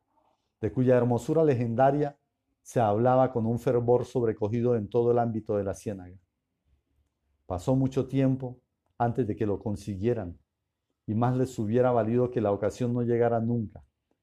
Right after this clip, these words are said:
porque la mayoría de ellos no pudo recuperar jamás la placidez del sueño.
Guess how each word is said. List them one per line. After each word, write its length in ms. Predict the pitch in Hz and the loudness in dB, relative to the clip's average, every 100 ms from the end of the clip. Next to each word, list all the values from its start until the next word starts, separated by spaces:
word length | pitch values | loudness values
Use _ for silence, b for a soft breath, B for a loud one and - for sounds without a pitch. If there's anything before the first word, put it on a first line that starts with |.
| _ _ | _ _
porque 240 | - 92 110 | -8 -4 -2
la 100 | 107 | -2
mayoría 460 | 110 107 113 143 | -2 -2 2 4
de 140 | 135 127 | 4 4
ellos 240 | 123 135 | 2 0
no 180 | 127 127 | 0 0
pudo 240 | 135 135 | 2 2
recuperar 580 | 120 104 107 110 110 120 - | 2 -2 -4 0 0 0 -2
jamás 460 | 123 113 127 - 117 | -4 -2 -2 -4 -8
la 140 | 104 | -6
placidez 480 | 110 98 107 104 107 | -4 -4 -2 -4 -2
del 160 | 104 92 | -6 -8
sueño. 400 | - 95 87 | -8 -8 -8